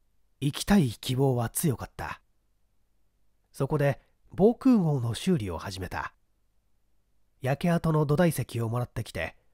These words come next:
防空壕の周りに壁を作り足していたのである。その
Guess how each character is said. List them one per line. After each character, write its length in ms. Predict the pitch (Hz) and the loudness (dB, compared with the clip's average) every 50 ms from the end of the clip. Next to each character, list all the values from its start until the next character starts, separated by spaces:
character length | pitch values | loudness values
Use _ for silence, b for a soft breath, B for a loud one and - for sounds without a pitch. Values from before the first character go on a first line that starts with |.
| _ _ _ - | _ _ _ 2
防 200 | 147 190 220 214 | 4 4 4 6
空 220 | - 247 233 208 | 4 4 4 4
壕 220 | 160 147 139 135 | 4 4 2 2
の 100 | 123 123 | 2 0
周 260 | 120 120 123 139 143 139 | 0 0 0 0 0 0
り 100 | 127 131 | -2 -2
に 300 | 127 127 127 127 - _ | -2 -2 -2 -2 -4 _
壁 280 | - 123 131 180 208 208 | -6 -2 0 0 2 2
を 120 | 185 185 - | 0 -2 -4
作 240 | - - - 196 185 | -6 -6 -4 -2 -2
り 80 | 175 - | 0 -2
足 120 | 165 151 | -2 -4
し 20 | - | -4
て 80 | - | -6
い 80 | 110 98 | -6 -6
た 100 | - 101 | -6 -8
の 100 | 90 90 | -8 -8
で 120 | 85 80 | -8 -8
あ 100 | 71 71 | -8 -8
る。 160 | - 60 - - _ _ _ _ _ _ _ _ _ _ _ _ _ _ _ _ _ _ _ _ _ _ _ _ _ _ _ _ _ _ _ _ _ _ _ _ - | -10 -10 -14 -20 _ _ _ _ _ _ _ _ _ _ _ _ _ _ _ _ _ _ _ _ _ _ _ _ _ _ _ _ _ _ _ _ _ _ _ _ -10
そ 200 | - - 156 170 | -4 -2 0 2
の 160 | 208 214 | 2 2